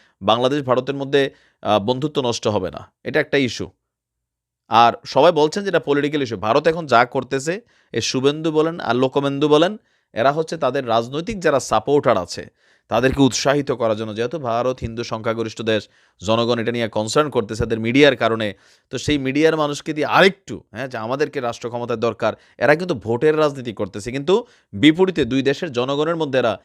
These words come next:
হিংসা ছড়িয়ে দিচ্ছে, একটা উগ্রতা মেন্টালিটি তৈরি করতেছে। এরা কি এটা বোঝে না? অবশ্যই বোঝে। ভারতের ভাইদের উদ্দেশ্যে বলবো, বাংলাদেশ ইস্যুতে যে কোনো নিউজ দেখলে আপনি একটু যাচাই করে দেখবেন যেটা আস-, আদৌ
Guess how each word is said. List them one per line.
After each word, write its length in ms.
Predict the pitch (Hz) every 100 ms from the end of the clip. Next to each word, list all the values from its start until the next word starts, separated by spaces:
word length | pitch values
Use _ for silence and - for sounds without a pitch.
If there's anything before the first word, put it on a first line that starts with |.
| _ _ -
হিংসা 360 | 139 156 - 175
ছড়িয়ে 300 | 143 120 117
দিচ্ছে, 420 | 113 - 175 247 _ _ _
একটা 340 | 110 123 120 - 151
উগ্রতা 420 | 147 147 156 156
মেন্টালিটি 400 | 135 127 135 139
তৈরি 260 | 143 135
করতেছে। 400 | 117 107 - 101
এরা 100 | 110
কি 60 | 117
এটা 100 | 127
বোঝে 280 | 110 110 147
না? 260 | 190 117 - _
অবশ্যই 320 | - 302 - 147
বোঝে। 500 | 92 - - _ _ _ _ _ _ _ _ _ _ _ _ _ _ _
ভারতের 300 | 107 131 160
ভাইদের 300 | 127 123 147
উদ্দেশ্যে 340 | 147 147 - 147
বলবো, 460 | 117 113 160 - _ _ _ 95
বাংলাদেশ 420 | 110 127 151 165
ইস্যুতে 280 | 156 151 156
যে 160 | 120 117
কোনো 160 | 139
নিউজ 300 | 127 120 123
দেখলে 420 | 113 113 127 95 - _ _
আপনি 240 | 101 127
একটু 140 | 135 127
যাচাই 400 | 107 117 143 127
করে 160 | 110
দেখবেন 300 | 95 95 101
যেটা 220 | 107 110
আস-, 220 | 110 123 101
আদৌ 400 | 120 143 190